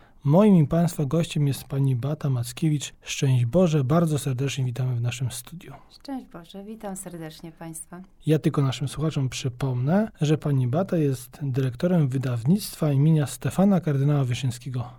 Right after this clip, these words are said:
Speaker 1: Soideo oraz członkiem Instytutu Prymasowskiego Stefana kardynała Wyszyńskiego. Rozmawiamy w takim wyjątkowym okresie o książce, która mówi o pracy. Spotykamy się, gdy już trwają wakacje.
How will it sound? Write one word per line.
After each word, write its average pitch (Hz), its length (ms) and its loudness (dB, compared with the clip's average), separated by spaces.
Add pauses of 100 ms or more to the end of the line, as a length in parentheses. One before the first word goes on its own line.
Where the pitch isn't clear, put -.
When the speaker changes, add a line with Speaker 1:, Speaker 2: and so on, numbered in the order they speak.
(120)
Speaker 1:
Soideo 156 880 0 (140)
oraz 233 460 2 (140)
członkiem 170 640 0
Instytutu 147 480 0
Prymasowskiego 135 800 -2
Stefana 165 460 0
kardynała 123 600 -4 (120)
Wyszyńskiego. 131 800 -4 (340)
Rozmawiamy 185 480 6
w - 60 0
takim 190 340 4 (160)
wyjątkowym 180 720 4 (120)
okresie 190 760 4 (240)
o 233 100 0
książce, 156 680 -2
która 160 280 -2
mówi 127 340 0
o 151 100 -2
pracy. - 540 -2 (520)
Spotykamy 139 760 -2
się, 202 360 0
gdy 170 220 -2
już 160 220 0
trwają 135 380 -4
wakacje. 131 720 -4